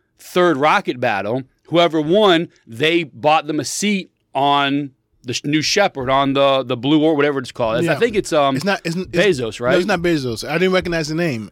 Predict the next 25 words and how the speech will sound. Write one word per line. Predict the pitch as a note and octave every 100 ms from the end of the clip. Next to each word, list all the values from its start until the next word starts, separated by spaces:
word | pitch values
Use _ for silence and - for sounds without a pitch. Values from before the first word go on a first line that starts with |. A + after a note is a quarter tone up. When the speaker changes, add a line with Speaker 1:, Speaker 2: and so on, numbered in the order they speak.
| -
Speaker 2:
It |
was | D3 C3+
Moon, | D3+ F3 E3+ - _ _ -
it | E3
was | C3+
Moon | C#3+ F#3+ G3 E3
Up | F#3 E3+
or |
Moon | D3+ F3
Speaker 1:
No, | A#3
no, | B3
Speaker 2:
X. | F3 C#3+ A#2+ -
Speaker 1:
the |
rocket. | D3+ F#3 D#3 A#2+
It's | B2 E3+
either | F#3+ F3
Jeff | B2+ E3 G#2
Bezos | D3 D#3 C#3+ D#3 B2+
or | D#3+ D3 C#3 C3+ B2 A2+ - _
Speaker 2:
But | D#3+
I | F#3+
thought, | D4 -
Speaker 1:
Elon |
Speaker 2:
I | D3+
thought | -